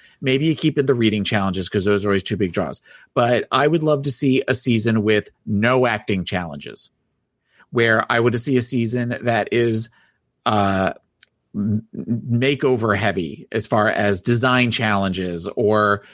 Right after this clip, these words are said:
photo challenges. You know, I wanna see, as, you know, one of the things that I loved prior to Drag Race, and one of the th-, reasons that Drag Race did so well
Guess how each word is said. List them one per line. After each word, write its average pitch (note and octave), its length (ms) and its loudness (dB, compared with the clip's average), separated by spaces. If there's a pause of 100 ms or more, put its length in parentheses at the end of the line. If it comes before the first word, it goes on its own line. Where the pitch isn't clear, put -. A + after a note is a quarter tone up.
(220)
photo D#3 480 0
challenges. G2 880 0
You C3+ 80 -4
know, A2 220 -2
I D3 120 2
wanna G#3 180 2
see, G3 320 0
as, - 200 -2 (220)
you C#3 80 0
know, B2+ 160 2
one B2 220 2
of D#3 60 2
the E3+ 60 0
things D3+ 260 0
that D3+ 140 2
I B2+ 100 2
loved A2+ 340 0
prior G#2 280 2
to G#2 80 -2
Drag G#2 320 2
Race, G2+ 220 0
and F#2+ 100 -2
one G2 140 0
of G#2 60 -2
the A2+ 80 -6
th-, A2+ 180 -2
reasons G2+ 380 0
that G#2 100 0
Drag G2 260 0
Race G2 140 0
did G2 160 -4
so G#2+ 140 0
well B2 420 2